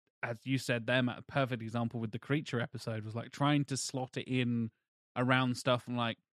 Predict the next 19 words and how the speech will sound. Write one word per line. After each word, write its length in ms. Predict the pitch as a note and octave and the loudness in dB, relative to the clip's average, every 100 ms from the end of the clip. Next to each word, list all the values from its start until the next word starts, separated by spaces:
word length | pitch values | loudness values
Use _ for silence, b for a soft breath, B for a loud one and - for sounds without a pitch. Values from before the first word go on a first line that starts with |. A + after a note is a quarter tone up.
| _ _ | _ _
again, 300 | C#3 C3+ B2+ | -4 0 0
coming 320 | A2+ C3 B2 | -2 -2 0
back 220 | A#2 A#2+ - | 0 -2 -2
round 200 | A#2+ A#2+ | -4 -4
to 60 | |
the 60 | - | -8
topic 280 | - A#2+ A2+ | -6 -6 -4
of 60 | |
the 120 | A#2 C3+ | -2 -2
episode, 480 | E3+ - A#2 A2 A#2+ | -4 -4 -4 -4 -6
like, 160 | A#2 - _ _ - | -8 -10 _ _ -6
trying 420 | - D3 C#3 C#3 | 4 6 8 4
to 160 | C3+ C3+ | 2 2
then 260 | C3 C3 | 4 2
correct 580 | B2 - A#2+ C3 B2+ - | 0 0 4 4 4 -10
certain 440 | - C3 B2+ B2+ B2+ | 2 4 4 2 0
people's 420 | C3+ B2 B2+ A#2+ | 0 0 0 -2
career 400 | - C3 C3 B2+ | 2 6 6 6
mis-, 280 | B2+ A#2 | 4 2